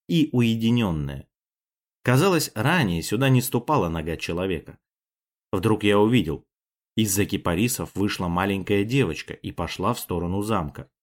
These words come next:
Она была одета в чёрное, в очень тонкие, очевидно, шёлковые одежды. Она грызла ногти на левой руке,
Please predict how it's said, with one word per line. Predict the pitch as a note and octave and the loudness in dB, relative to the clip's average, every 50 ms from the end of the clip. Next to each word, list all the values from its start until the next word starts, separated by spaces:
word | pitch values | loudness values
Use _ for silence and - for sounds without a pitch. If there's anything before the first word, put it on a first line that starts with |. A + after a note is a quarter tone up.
| _ _ _ _ _ _ _ _ _ _ | _ _ _ _ _ _ _ _ _ _
Она | _ G#2+ C3 E3 D#3+ | _ 0 2 2 4
была | D3+ D3 C#3 B2+ | 4 4 2 2
одета | - - G2 G2 A2 A#2+ A2+ G#2+ G2 | 0 -2 -2 0 0 0 0 0 -4
в | - | -4
чёрное, | - - C#3 C#3+ B2 F2+ E2 D2+ D2 C#2+ - - _ _ _ _ _ _ _ | -4 0 0 2 2 0 -2 -4 -6 -8 -10 -14 _ _ _ _ _ _ _
в | - F2+ | -2 0
очень | G#2 A#2+ - - A#2+ A2+ G2 - | 2 2 4 2 2 2 2 2
тонкие, | - D3+ D#3 B2+ G2 E2 - F2+ D#2+ D2+ D#2 | 2 4 4 4 2 -2 -4 -4 -4 -4 -4
очевидно, | - G#2 - - B2+ B2+ C3 B2 A#2 A2 - - - | -4 -4 0 0 0 0 0 -2 -4 -4 -6 -6 -8
шёлковые | - - - A2 A2 A2 G#2+ - G#2+ G#2 G#2 G#2+ - | -6 -2 0 0 0 0 0 0 2 4 4 4 4
одежды. | - - A2+ A2 A2+ A#2+ A#2+ G2+ E2+ D2 C#2+ D2+ C#2 - _ _ _ _ _ _ _ _ _ _ _ _ _ _ | 2 0 -2 -2 0 2 2 2 0 -2 -6 -10 -12 -12 _ _ _ _ _ _ _ _ _ _ _ _ _ _
Она | - B2 D3+ F#3 | 0 2 2 2
грызла | F3 F#3 F#3+ F#3 D#3+ E3 E3+ | 2 2 2 2 2 2 2
ногти | D3 A2 G#2 G#2+ G#2 G2+ - - | 4 4 4 2 2 0 0 -2
на | G#2 G2 G2+ | 0 0 2
левой | G2+ G2+ G2 G2 G2 | 2 4 4 4 2
руке, | F#2+ F#2+ F2+ - - F#2 F2+ F2 - | 2 0 -2 -2 -2 0 0 -2 -4